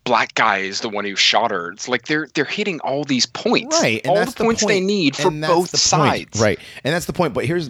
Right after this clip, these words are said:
Speaker 2: here's the point of the auto-hoaxing thing, is if, in fact, it was a staged event, which it was, there is no need to shoot anybody. You don't shoot crisis actors.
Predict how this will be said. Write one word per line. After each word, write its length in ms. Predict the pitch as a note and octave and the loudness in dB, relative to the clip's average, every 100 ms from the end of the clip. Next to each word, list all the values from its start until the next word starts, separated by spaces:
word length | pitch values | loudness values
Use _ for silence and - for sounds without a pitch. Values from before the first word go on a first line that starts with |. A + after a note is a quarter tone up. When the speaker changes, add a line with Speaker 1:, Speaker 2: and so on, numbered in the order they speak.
| A#2+ - | -8 -2
Speaker 2:
here's 180 | E3 | -2
the 80 | B2 | 0
point 240 | B2 C#3+ - | 0 0 2
of 160 | A2+ - _ | -2 -4 _
the 120 | A#2+ - | -4 2
auto-hoaxing 720 | A2+ C3+ B2 F#2+ F#2+ - F2 | 4 6 4 4 2 0 -4
thing, 260 | E2 D#2+ D2+ - - - | -2 -4 -6 -12 -20 -8
is 420 | F#2+ G#2 G2+ - C3 | 0 0 0 -4 0
if, 340 | E3+ - - | 0 0 -4
in 180 | D3 C#3+ | -2 -2
fact, 380 | - C3 A#2 - | 0 2 2 -2
it 240 | A2+ - B2 | -4 -4 -4
was 580 | G2+ G#2 G#2+ A2 G#2+ - | 0 2 4 2 2 0
a 100 | G#2 | -2
staged 480 | G2 - G2 F#2+ F#2+ | 0 2 4 4 0
event, 340 | F#2+ G2 E2+ D#2 | 0 0 -2 -4
which 220 | E2+ - | 0 0
it 120 | - | 0
was, 540 | B2 G#2+ C#2 D2 - - _ _ _ _ _ - | 2 2 2 -2 -6 -10 _ _ _ _ _ -10
there 200 | - A#2 | -2 0
is 280 | B2 C#3 C3 | 2 0 2
no 240 | B2+ B2+ | 4 4
need 440 | A#2+ G#2+ G#2 G2+ F2 | 4 6 6 4 4
to 160 | A2 | 2
shoot 340 | G#2 - A#2 - | 2 2 2 2
anybody. 460 | E2 E2+ D2 D2 | -2 -4 -4 -6
You 180 | D2 G2+ | -4 -4
don't 340 | A2 B2+ C#3+ - | 0 0 0 -2
shoot 460 | - - B2+ - | 0 2 0 -2
crisis 460 | - G2 G2+ E2+ D2+ | 0 2 2 0 -2
actors. 480 | C#2+ - G1+ - | -2 -4 -12 -14